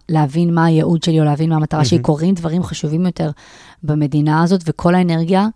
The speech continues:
Speaker 1: מופנית וצריכה להיות מופנית כלפי הדבר הזה,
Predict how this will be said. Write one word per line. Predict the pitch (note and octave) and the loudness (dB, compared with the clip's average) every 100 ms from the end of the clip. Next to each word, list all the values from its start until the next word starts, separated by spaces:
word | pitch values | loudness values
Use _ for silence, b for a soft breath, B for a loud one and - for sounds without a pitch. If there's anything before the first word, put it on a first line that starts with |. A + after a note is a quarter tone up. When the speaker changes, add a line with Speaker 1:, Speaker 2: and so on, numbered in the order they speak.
| _ _ F3+ | _ _ -6
Speaker 1:
מופנית | D3+ - F#3+ - | -4 0 0 0
וצריכה | F3 - - F3+ | -2 -2 0 2
להיות | F3+ - | 2 0
מופנית | D#3+ - F3 F3+ A3+ - - B B B B _ - | -4 -4 0 2 0 -4 -20 B B B B _ -4
כלפי | E3 - | -2 2
הדבר | F3 E3 D3 | 2 2 2
הזה, | D#3+ D#3+ D3+ | 2 2 0